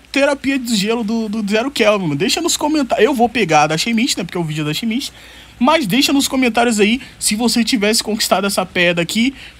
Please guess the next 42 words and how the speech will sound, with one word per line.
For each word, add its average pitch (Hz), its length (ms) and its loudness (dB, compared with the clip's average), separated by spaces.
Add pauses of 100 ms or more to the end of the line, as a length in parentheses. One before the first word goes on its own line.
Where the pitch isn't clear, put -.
(120)
qual, 233 500 2 (120)
qual 233 200 2
passiva 226 520 0
você 214 280 -2
escolheria? 202 580 -4
Se - 100 -4
você 175 200 -2
já 190 100 0
tivesse 190 320 -2
Vicente, 160 380 -2
se - 60 -4
você 160 220 -2
pegaria 156 560 -2
a 240 140 2
do 208 80 -4
Vicente, 233 500 -2 (320)
ou 240 200 6
a 214 60 0
da 190 100 -4
Shemichi, 226 680 -2
ou 208 340 0
a 202 100 4
do 202 140 -4
Kelvin, 139 460 -2
tá? 147 160 2
Deixa 151 220 -4
nos 170 120 -6
comentários 156 420 -4
aí. 165 80 -4
A 202 40 -4
gente 233 140 -2
vai 330 100 -6
tá 233 100 -2
pegando 170 280 -2
a 147 40 -4
Shemichi 139 360 -4
mesmo, 285 260 -6
porque 156 180 -10
foi 143 140 -8
o - 20 -6
combinado, 180 580 -4
né? 214 120 -4